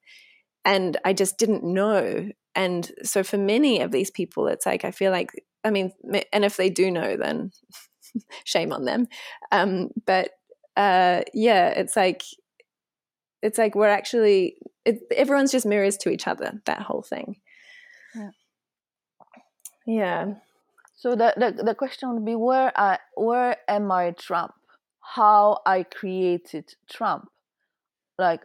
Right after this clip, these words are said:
Speaker 2: why? It's the same, like, like in thirties in Germany, when, when, when, when Ger-, German people, like, they, they gave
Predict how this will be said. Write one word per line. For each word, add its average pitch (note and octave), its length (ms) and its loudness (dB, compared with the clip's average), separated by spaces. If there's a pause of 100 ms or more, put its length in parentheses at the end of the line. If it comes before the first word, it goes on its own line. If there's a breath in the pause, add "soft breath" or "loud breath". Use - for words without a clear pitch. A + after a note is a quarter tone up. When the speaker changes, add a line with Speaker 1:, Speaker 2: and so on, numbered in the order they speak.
Speaker 2:
why? F#3 680 6 (440)
It's G#3+ 160 0
the A3+ 120 2
same, C4 360 0
like, A#3+ 340 2
like A3+ 400 2
in G#3 400 -4
thirties G#3 760 0
in F#3 220 -8
Germany, G3 800 -4 (320)
when, G3 400 0
when, F#3+ 260 0 (640)
when, G3 260 2
when F#3 200 -4
Ger-, G#3 360 4
German G3 480 0
people, A3+ 460 -2
like, E3 220 -2 (120)
they, F3 360 -2
they F3+ 160 -2
gave F3+ 420 0